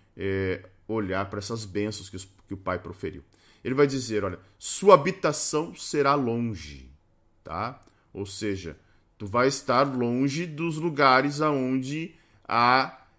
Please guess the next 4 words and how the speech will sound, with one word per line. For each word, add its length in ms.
é, 800
a 140
fartura, 840
ó. 260